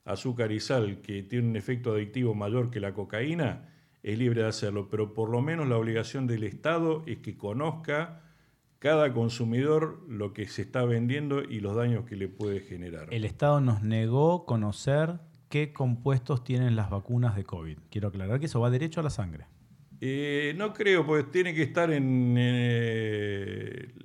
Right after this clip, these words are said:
Speaker 1: la documentación que se presentó en el anmat, que ya con el hecho de aprobar el, el, el uso de las vacunas es de uso público. Pero es otro, otro tema de discusión. Eh, hay un lobby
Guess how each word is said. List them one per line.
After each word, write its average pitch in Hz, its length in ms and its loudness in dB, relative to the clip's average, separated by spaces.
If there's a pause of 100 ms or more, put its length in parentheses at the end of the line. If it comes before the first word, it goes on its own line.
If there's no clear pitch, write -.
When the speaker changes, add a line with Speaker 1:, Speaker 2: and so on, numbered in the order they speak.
(200)
Speaker 1:
la 110 160 -4
documentación 120 600 0
que 139 80 -2
se 123 140 -2
presentó 120 440 -4
en 131 100 0
el 123 100 2
anmat, 147 360 0
que 123 140 -2
ya 135 460 0 (500)
con 107 220 -6
el 117 100 0
hecho 123 240 0
de 117 80 4
aprobar 113 800 2 (160)
el, 92 1600 -6 (320)
el, 98 380 -10
el 104 160 -6
uso 131 260 0
de 117 60 4
las 110 100 0
vacunas 120 460 0 (180)
es 101 180 -6
de 107 100 -6
uso 101 280 -8
público. 87 520 -12 (460)
Pero 120 120 -4
es 117 80 -4
otro, 127 240 -2
otro 120 220 -2
tema 123 280 2
de 110 60 2
discusión. 110 480 -4 (480)
Eh, 110 1300 2 (320)
hay 151 200 4
un 151 160 4
lobby 156 560 2